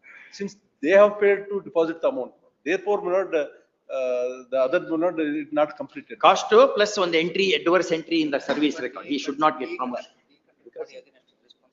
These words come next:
Speaker 2: ಏನ್ ಸರ್, ನಾವೇ ಎಂಟ್ರಿ ಮಾಡ್ತೀವಿ. ಡಿಕಂಡಕ್ಟ್ ಮಾಡಿ, ಅಕ್ವಿಟ್ ಮಾಡ್ಬಿಡ್ತಾರೆ. ನಾವ್ entry,
Speaker 1: ನಮ್ದು
Speaker 2: bad entry,
Speaker 1: ಅಲ್ಲ,
Speaker 2: bad, bad
Speaker 1: ಎ ಸಿ
Speaker 2: entry
Speaker 1: ದು
Speaker 2: ಏನ್?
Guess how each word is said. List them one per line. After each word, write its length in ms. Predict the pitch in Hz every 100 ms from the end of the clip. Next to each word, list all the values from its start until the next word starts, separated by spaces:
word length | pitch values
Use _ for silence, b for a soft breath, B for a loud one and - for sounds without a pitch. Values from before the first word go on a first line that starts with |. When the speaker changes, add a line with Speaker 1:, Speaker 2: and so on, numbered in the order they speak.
| _
Speaker 2:
ಏನ್ 140 | 226 233
ಸರ್, 200 | - _
ನಾವೇ 180 | 170 160
ಎಂಟ್ರಿ 180 | 151 151
ಮಾಡ್ತೀವಿ. 280 | 123 _ _
ಡಿಕಂಡಕ್ಟ್ 420 | 160 156 147 147
ಮಾಡಿ, 120 | 151
ಅಕ್ವಿಟ್ 280 | 135 - 120
ಮಾಡ್ಬಿಡ್ತಾರೆ. 420 | 117 - _ _ _ _ _
ನಾವ್ 120 | 107 104
entry, 160 | 127
Speaker 1:
ನಮ್ದು 300 | 139 190 196 180
Speaker 2:
bad 140 | 131
entry, 280 | 135 127 127 117 120
Speaker 1:
ಅಲ್ಲ, 160 | 120
Speaker 2:
bad, 200 | - 139
bad 100 | 147
Speaker 1:
ಎ 40 | 160
ಸಿ 120 | 165
Speaker 2:
entry 200 | 160 160
Speaker 1:
ದು 200 | 160 127
Speaker 2:
ಏನ್? 180 | 151